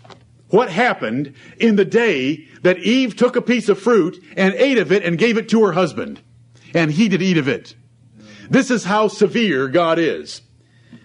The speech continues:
The examples that we have in the Word of God are so absolute and so severe.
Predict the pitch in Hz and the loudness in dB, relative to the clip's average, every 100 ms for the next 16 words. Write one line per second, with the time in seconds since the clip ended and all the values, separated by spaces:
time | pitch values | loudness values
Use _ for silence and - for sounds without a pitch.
0 | _ _ _ _ _ _ _ _ _ _ | _ _ _ _ _ _ _ _ _ _
1 | _ _ _ _ 165 170 143 190 262 254 | _ _ _ _ 0 0 0 0 0 0
2 | 262 170 185 208 190 240 214 185 220 240 | 0 0 0 0 2 0 0 0 2 2
3 | 175 220 165 92 76 - _ _ _ _ | 0 0 0 -2 -8 -14 _ _ _ _
4 | _ _ _ 151 156 151 247 240 196 233 | _ _ _ -2 -2 0 0 0 0 -2
5 | 196 - 226 247 220 147 - 220 208 - | -2 0 0 0 -2 -6 0 0 2 0
6 | 156 190 113 78 | 0 0 -2 -6